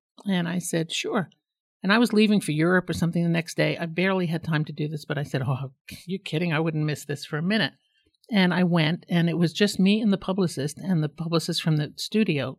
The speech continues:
at the screening room. And they said the movie wasn't hundred percent finished yet. Music was still being,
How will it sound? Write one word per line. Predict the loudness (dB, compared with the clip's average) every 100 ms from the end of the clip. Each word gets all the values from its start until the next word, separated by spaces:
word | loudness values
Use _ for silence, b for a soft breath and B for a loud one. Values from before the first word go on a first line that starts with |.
| -4
at | -4 -2
the |
screening | -4 -2 2 2 2
room. | -2 -6 _ _ _ _ _ -2
And | 2
they | 2
said | 2 -2 0
the |
movie | 0 2 2
wasn't | 4 4 2 -4 -20 -20 _ -4
hundred | 0 0 -2
percent | -2 -4 -2
finished | -4 -4 -2
yet. | -4 -4
Music | 0 2 0 -2
was | -6 -4
still | -2
being, | -2 -2 -2